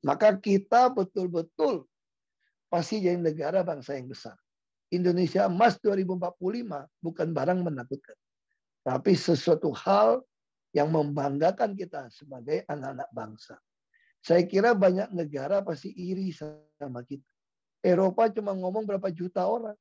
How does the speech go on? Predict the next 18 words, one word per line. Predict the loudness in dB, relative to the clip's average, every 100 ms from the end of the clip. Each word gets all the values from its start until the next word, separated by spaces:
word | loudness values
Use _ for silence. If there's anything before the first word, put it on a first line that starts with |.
| _ _ _ _ _ _
Di | -6 -2
bawah | 0 0
sepuluh | 0 -4 -2 0
juta, | 0 0 2 4
di | 2
bawah | 0 0
lima | 0 0 -2 -2
juta. | -6 -10 -6 -6 _ _ _ _ _ _ _ _ _
Kita | -4 -2 -2 0 0
dua | 2 4
ribu | 4 2
empat | -4 -6 -8
puluh | -10 -8
lima | -4 -4
udah | -2 -4 -4
tiga | -6 -6 -6
ratusan | -6 -8 -8 -4
juta. | -6 -6 -12